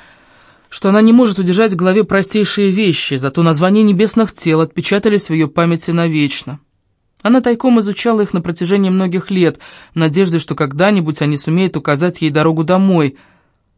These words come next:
Но вот она все еще здесь, на земле, не так ли? А звезды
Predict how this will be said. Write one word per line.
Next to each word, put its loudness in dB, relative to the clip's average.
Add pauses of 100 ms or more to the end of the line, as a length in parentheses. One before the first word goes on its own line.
(140)
Но -4
вот -4
она -2
все -4
еще -4
здесь, -4 (540)
на -6
земле, 0
не -4
так -4
ли? -14 (840)
А -4
звезды -6